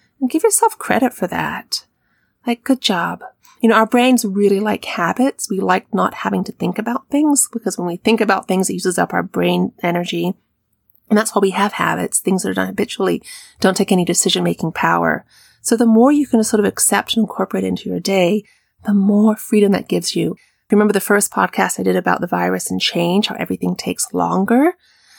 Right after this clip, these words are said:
Well, yeah, you've probably noticed that you're fu-, you're fu-, you're feeling like you have more energy available now as you figured out how to do all these things that you're having to sort out a couple weeks ago. So what have you accepted and already incorporated?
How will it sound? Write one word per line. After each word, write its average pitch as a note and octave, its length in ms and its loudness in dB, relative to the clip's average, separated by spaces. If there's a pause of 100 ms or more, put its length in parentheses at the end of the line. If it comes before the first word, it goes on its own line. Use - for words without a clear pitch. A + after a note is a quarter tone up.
(200)
Well, A#3 120 4
yeah, C#4 180 6
you've A3 240 0
probably B3 360 4
noticed G3+ 380 4
that G#3+ 100 -2
you're G#3 100 -2
fu-, - 260 -4
you're G#3 180 0
fu-, G3 380 0
you're G3+ 140 -2
feeling G#3+ 280 4
like G3+ 160 0
you G3+ 60 2
have F#3 180 -2
more F#3 180 0
energy F3+ 340 -2
available E3+ 480 -6
now E3 400 -6 (360)
as F3+ 200 -2
you F#3 80 0
figured G3+ 400 2
out G3 120 0
how - 140 -2
to F3+ 120 0
do F#3+ 420 0
all A#3+ 180 4
these G#3 240 0
things E3+ 500 0 (400)
that - 100 0
you're - 100 0
having F3+ 220 0
to F#3 60 0
sort E3+ 240 0
out E3 140 0
a - 40 -6
couple F3+ 260 -6
weeks - 280 -10
ago. - 380 -14 (1040)
So - 220 -4
what D4 240 4
have D4 120 2
you C4 120 4
accepted - 480 0
and F#3 140 2
already - 320 2
incorporated? - 760 -6